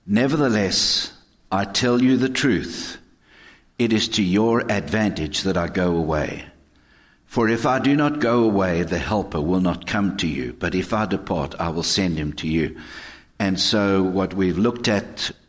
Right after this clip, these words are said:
over the, these last couple of days is this. If Jesus said it is to our advantage, what are the advantages?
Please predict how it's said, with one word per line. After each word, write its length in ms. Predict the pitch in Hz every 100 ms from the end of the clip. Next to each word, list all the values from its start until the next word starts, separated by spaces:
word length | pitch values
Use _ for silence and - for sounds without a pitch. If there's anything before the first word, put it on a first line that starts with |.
| -
over 320 | 98 90 85
the, 360 | 78 82 73 -
these 520 | 95 87 - 82 87 95
last 280 | 95 92
couple 240 | - 90 85
of 100 | 78
days 380 | 98 92 80 82
is 160 | 80
this. 340 | 101 90 - - - - - - _ -
If 160 | 104
Jesus 520 | - 202 185 156 113 -
said 280 | 110 95
it 180 | 92 90
is 180 | - -
to 180 | - 104
our 180 | 95 90
advantage, 640 | 82 - 92 104 90 78
what 180 | 113 117
are 100 | 120
the 200 | 117 92
advantages? 1000 | 87 95 92 90 76 65 50 50 -